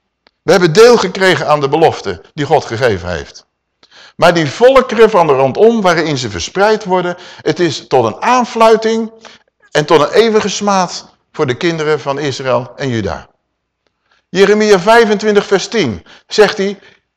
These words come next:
"Ik doe uit hun midden verdwijnen de stem der vreugde." De stem van de vrolijkheid. De stem van de bruidegom en de stem van de bruid.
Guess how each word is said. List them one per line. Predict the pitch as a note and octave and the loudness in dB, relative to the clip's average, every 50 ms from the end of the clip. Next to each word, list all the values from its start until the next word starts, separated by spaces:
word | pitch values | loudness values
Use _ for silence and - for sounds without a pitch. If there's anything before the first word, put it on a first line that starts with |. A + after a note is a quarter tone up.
| _ _ _ _ _ _ _ _ | _ _ _ _ _ _ _ _
"Ik | - D3 D#3+ D3 B2+ A#2 A#2 | -2 0 0 0 -2 -4 -4
doe | D3+ A3+ A#3+ A3 E3+ - | -2 -2 -2 -2 -4 -2
uit | - F#3+ F#3+ F3 D3+ - | 2 2 2 2 0 -2
hun | E3 D#3+ C#3 C3+ C#3 | -4 -2 -2 -2 -2
midden | F3 A3+ A#3+ A3 F#3 E3+ C3+ | -2 -2 -2 0 -2 -4 -4
verdwijnen | C3+ C3+ C3 A#2+ A2+ C3 C#3+ G#3 A3+ A3+ G#3 E3 C3+ B2+ D3+ F#3+ F#3 - - _ - | -6 -8 -8 -8 -8 -6 -4 -4 -2 -2 -2 -2 -2 -2 -4 -4 -6 -10 -20 _ -6
de | - B2+ | -6 -4
stem | A#2+ - - - - G3+ F#3 F#3+ F#3 | -4 -4 -8 -2 0 0 0 0 -2
der | F3+ F#3+ F3+ | -2 -4 -4
vreugde." | - G3+ A3+ B3 B3+ A#3+ G3 F#3+ F3+ C#3+ G2 E2 - - _ _ _ _ _ _ _ _ _ _ _ _ _ _ _ _ _ _ | -4 0 2 2 2 2 -2 -6 -6 -8 -8 -8 -12 -16 _ _ _ _ _ _ _ _ _ _ _ _ _ _ _ _ _ _
De | - D3 | -8 -6
stem | C#3+ - - A3 A3 G3+ | -6 0 2 2 2 4
van | G#3 G#3+ | 2 2
de | G#3 F3+ | 0 2
vrolijkheid. | F#3+ A3 B3 B3+ B3+ B3 G#3+ - G3+ F#3+ E3+ C3+ G2 - - - _ - - - - - - | 4 4 4 6 6 4 2 2 2 0 0 -2 -2 -6 -12 -20 _ -20 -20 -20 -20 -16 -10
De | D3 D3 | -8 -6
stem | - - A#3+ B3 A#3+ | 2 4 4 4 6
van | G#3 A3+ G#3+ | 4 4 2
de | G#3 F3+ | 2 2
bruidegom | G3 G3+ A#3+ B3+ C4 C4 B3 A3+ A3 A3+ G#3+ G3 | 4 6 6 6 6 6 4 4 4 4 4 6
en | F#3+ F3+ | 6 4
de | E3+ E3 | 4 2
stem | - - A#3 B3 A#3+ G3 | 2 4 4 4 4 2
van | F#3+ G#3 F#3+ | 2 2 2
de | F3+ D#3 | 2 0
bruid. | E3+ G3+ A#3 B3 A#3+ A3 - - | 2 4 4 4 4 2 0 -2